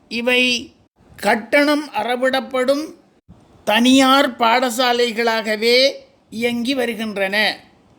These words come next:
இவை செமி கவர்மெண்ட் ஸ்கூல்ஸ், அரை அரசு பாடசாலைகள் என இனங்காணப்படுகின்றன. இது சர்வதேச பாடசாலைகளின்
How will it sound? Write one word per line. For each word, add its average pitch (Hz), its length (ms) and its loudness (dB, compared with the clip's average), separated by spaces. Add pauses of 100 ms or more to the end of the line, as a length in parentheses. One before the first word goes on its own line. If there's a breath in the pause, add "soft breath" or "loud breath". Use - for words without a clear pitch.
(640)
இவை 214 340 0 (920)
செமி 262 360 0 (160)
கவர்மெண்ட் 254 640 0
ஸ்கூல்ஸ், 233 560 -4 (720)
அரை 226 360 4 (180)
அரசு 240 460 -4
பாடசாலைகள் 214 1000 -2 (840)
என 208 260 2 (280)
இனங்காணப்படுகின்றன. 233 1300 0 (1300)
இது 220 280 2 (380)
சர்வதேச 254 720 0 (120)
பாடசாலைகளின் 226 1120 -2